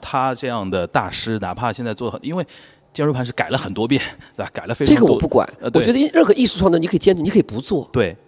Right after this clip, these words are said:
Speaker 1: 对，这我，这也是我的一个观点。
Speaker 2: 对。
Speaker 1: 那你，我觉得，我想问的就是，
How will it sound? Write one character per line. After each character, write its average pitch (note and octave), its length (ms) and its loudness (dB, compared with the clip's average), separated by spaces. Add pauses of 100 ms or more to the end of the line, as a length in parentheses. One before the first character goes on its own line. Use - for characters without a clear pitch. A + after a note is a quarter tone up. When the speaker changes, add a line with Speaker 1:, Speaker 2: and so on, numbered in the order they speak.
Speaker 1:
对， G#2+ 240 2
这 E3 140 2
我， C3 180 6
这 B2+ 220 0
也 C#3 80 6
是 - 100 -2
我 G2+ 140 0
的 F#2 100 0
一 G#2+ 100 0
个 C3 140 4
观 A2+ 160 2
点。 G2 100 -4
Speaker 2:
对。 A2+ 40 -4
Speaker 1:
那 D#3 100 0
你， F#2 240 -2
我 G#2+ 140 -4
觉 A2+ 120 0
得， - 80 -4
我 A2 140 0
想 B2 160 2
问 A#2+ 100 2
的 A#2+ 80 2
就 A#2 120 0
是， A#2+ 120 -2